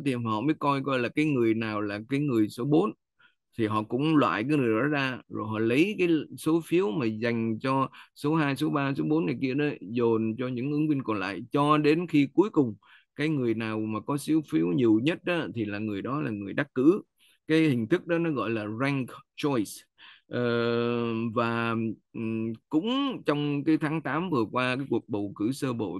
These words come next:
tại Alaska đó, nó diễn ra bầu cử cho chức vụ dân biểu, ờ, liên bang, nhưng mà nó có hai cái cuộc bầu cử diễn ra cùng một lúc. Cuộc bầu cử đặc biệt special election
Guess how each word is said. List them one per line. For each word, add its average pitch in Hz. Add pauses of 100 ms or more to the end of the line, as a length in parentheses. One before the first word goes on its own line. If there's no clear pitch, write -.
tại 92 (120)
Alaska 131
đó, 143 (360)
nó 147 (120)
diễn 117
ra 131 (240)
bầu 107
cử 123 (100)
cho 139
chức 170
vụ 101
dân 123
biểu, 113 (160)
ờ, 117
liên 139
bang, 131
nhưng 131
mà 110
nó 120
có 160
hai 160
cái 165
cuộc 113
bầu 107
cử 135 (220)
diễn 113
ra 135
cùng 107
một 110
lúc. 214 (540)
Cuộc -
bầu 113
cử 139
đặc 135
biệt 127
special 135
election 135